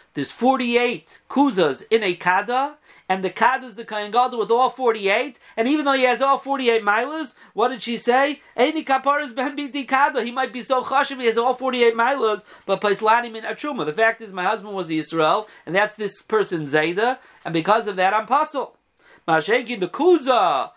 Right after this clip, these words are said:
I have an enikul, who's a mamzer. What does he have? He might have nothing other than one mila, and that one mila is,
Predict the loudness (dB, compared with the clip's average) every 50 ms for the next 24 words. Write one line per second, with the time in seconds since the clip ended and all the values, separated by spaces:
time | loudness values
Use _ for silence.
0 | _ _ -4 0 2 2 2 0 0 -2 -4 -4 -6 -8 -10 -8 -4 -2 -2 0
1 | 0 -2 0 2 2 2 2 0 -2 -2 -2 0 0 0 -2 -2 -4 -4 -2 0
2 | 2 4 4 2 2 -2 -6 -6 -2 -2 -2 -2 -2 -2 -2 0 0 -2 -2 -6
3 | -12 -12 -14 -16 -20 -4 0 0 2 2 0 0 0 0 0 -2 -2 -2 0 2
4 | 2 2 2 0 2 2 2 2 -2 -4 -6 -8 -10 -6 -2 0 0 0 0 -2
5 | -4 -2 0 0 0 0 0 -2 -6 -4 -2 -2 -2 0 -2 -4 -6 -10 -20